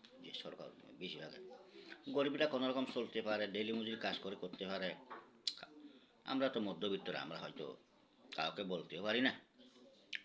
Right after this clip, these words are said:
এবং সইতেও পারি না,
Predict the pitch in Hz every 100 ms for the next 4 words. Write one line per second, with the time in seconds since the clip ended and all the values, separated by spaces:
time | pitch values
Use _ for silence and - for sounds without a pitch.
0 | - - - - - - - - - -
1 | - - _ - - 80 78 - - 98
2 | 87 90 92 78 85